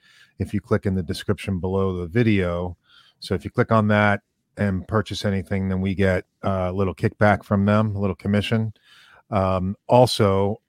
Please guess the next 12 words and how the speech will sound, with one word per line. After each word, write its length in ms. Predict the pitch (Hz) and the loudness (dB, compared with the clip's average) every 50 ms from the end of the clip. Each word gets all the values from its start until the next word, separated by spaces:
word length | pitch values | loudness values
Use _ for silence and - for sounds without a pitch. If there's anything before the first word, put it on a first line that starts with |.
| _ - - | _ -10 -8
I'd 100 | 101 104 | -4 -2
like 200 | 110 110 101 - | -2 -2 -2 -4
to, 520 | - - 110 104 101 101 98 98 95 98 101 | -8 -6 -4 -4 -2 -2 -4 -4 -4 -6 -6
uh, 300 | 107 98 98 95 92 87 | -6 -6 -6 -6 -8 -8
share 460 | 87 - - - - - 113 110 107 | -10 -10 -10 -8 -4 -2 0 0 0
my 160 | 98 95 92 87 | 0 0 -2 -4
screen 460 | - - - - - 101 98 98 90 | -4 -8 -12 -8 -6 -4 -2 -2 -2
if 180 | 90 85 - | -4 -6 -8
I 120 | 95 90 87 | -12 -14 -14
can, 560 | - - - 180 139 85 85 95 117 131 117 _ _ _ _ _ _ _ _ _ _ _ - | -12 -8 -4 -4 -2 -2 -2 -2 -4 -6 -8 _ _ _ _ _ _ _ _ _ _ _ -6
um, 600 | 110 92 90 87 87 85 87 85 85 85 85 92 _ _ _ _ _ _ _ - _ _ _ _ _ _ | -4 -2 -2 -2 -2 -4 -6 -6 -8 -10 -12 -14 _ _ _ _ _ _ _ -20 _ _ _ _ _ _
and 920 | - 95 95 90 90 90 90 87 87 87 87 87 87 87 87 87 87 85 - | -12 -10 -8 -8 -6 -6 -6 -6 -6 -8 -8 -8 -10 -10 -12 -14 -16 -16 -16